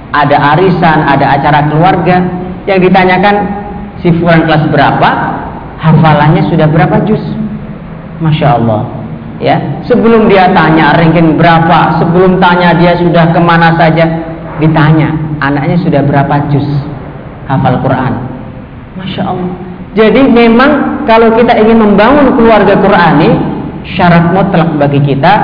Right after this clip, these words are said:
bahwa kita yang harus mengqurankan diri kita, suami istri. Kemudian yang kedua, kita jadikan Al-Quran itu sebagai kebanggaan dari keluarga kita.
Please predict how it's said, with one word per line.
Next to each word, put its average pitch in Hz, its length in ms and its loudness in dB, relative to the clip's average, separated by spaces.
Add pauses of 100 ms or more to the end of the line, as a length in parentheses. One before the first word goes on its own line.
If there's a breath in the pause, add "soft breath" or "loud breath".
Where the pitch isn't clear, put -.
(360)
bahwa 151 400 2
kita 208 640 0
yang 160 160 2
harus 160 400 2 (720)
mengqurankan 175 880 0
diri 151 240 2
kita, 151 260 0 (460)
suami 143 320 0
istri. 208 480 0 (240)
Kemudian 233 400 4
yang 220 160 2
kedua, 208 400 2
kita 269 320 2
jadikan 254 400 2
Al-Quran 233 640 0
itu 277 160 0
sebagai 202 320 2
kebanggaan 220 600 2 (1120)
dari 202 160 4
keluarga 214 400 4
kita. 285 260 2